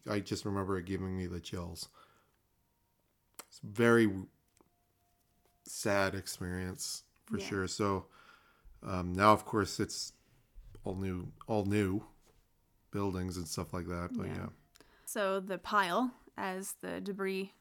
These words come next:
Speaker 2: was <laughs> termed, coined by the rescue workers, described one point eight million tons of wreckage. They avoided the use of the term ground zero because that described the epicenter,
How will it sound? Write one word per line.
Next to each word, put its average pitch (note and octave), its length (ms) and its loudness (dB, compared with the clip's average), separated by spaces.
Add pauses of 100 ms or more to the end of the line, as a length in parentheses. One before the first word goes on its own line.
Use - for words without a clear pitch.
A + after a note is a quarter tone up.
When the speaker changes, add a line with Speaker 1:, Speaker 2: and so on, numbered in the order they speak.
(200)
Speaker 2:
was G3 520 0
<laughs> - 100 -20
termed, A3+ 380 2 (680)
coined G3+ 240 0
by F#3 100 2
the F#3 80 0
rescue F#3 280 -2
workers, A3+ 420 -4 (540)
described G3 560 0
one A#3 300 2
point A#3+ 200 0
eight A3 140 2
million A#3 380 4
tons A3 280 2
of F#3 100 0
wreckage. F3+ 540 -2 (1600)
They G#3 120 0
avoided B3 340 2
the C#4 60 2
use A3+ 500 2
of F#3 420 -2
the G3 80 -4
term F#3+ 300 -2
ground F3+ 280 -4
zero F#3 320 0
because G3+ 280 -6
that F#3+ 120 -2
described F3+ 360 -4
the F3+ 60 -2
epicenter, F#3 440 -4